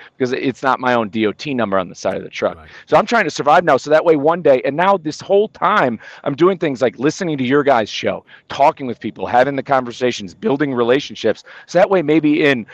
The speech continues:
Speaker 1: a year, two years, three years, as I meet people, then I can talk about adding equipment and maybe getting into the fleet ownership side. And maybe I start that here at Warren, or maybe I can do it locally,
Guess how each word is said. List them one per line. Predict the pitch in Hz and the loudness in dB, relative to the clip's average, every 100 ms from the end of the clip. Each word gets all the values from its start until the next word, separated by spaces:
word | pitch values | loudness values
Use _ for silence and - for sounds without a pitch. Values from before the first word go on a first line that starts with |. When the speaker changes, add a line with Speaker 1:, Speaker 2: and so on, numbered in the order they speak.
| - | -8
Speaker 1:
a | - | -2
year, | 123 131 147 | 0 2 0
two | 131 147 | 0 -2
years, | 131 135 131 - | 0 2 0 -2
three | 135 | -2
years, | 139 127 - | 0 0 -2
as | 131 131 | -2 0
I | 131 | 0
meet | 127 160 | 0 -4
people, | 160 139 123 113 - - | -2 0 0 -2 -6 0
then | 156 165 | 2 2
I | |
can | 160 135 | -2 -6
talk | - 117 - | -2 -2 -2
about | 107 104 - | 0 0 0
adding | 107 107 101 | -6 -6 -8
equipment | 90 123 110 104 - | -6 -2 -2 -4 -8
and | 107 | -6
maybe | 113 107 110 - _ - | -4 -4 -4 -8 _ -2
getting | 117 117 | -2 -2
into | 110 120 | -6 -6
the | 107 | -6
fleet | - 123 117 | -4 -4 -2
ownership | 113 107 - 101 | -4 -4 -6 -10
side. | - 104 95 | -4 -2 -2
And | 101 | -2
maybe | 113 131 | 0 0
I | |
start | 131 - 139 - | -2 0 -2 0
that | 135 - | -2 -2
here | 120 113 | -2 -2
at | - | -2
Warren, | 107 98 | -4 -4
or | 95 | -4
maybe | 101 117 127 | -4 0 2
I | 127 | 0
can | 131 | -2
do | 107 143 | -4 0
it | 143 | 0
locally, | 113 127 - 120 117 101 | 0 -2 -2 -2 -2 -4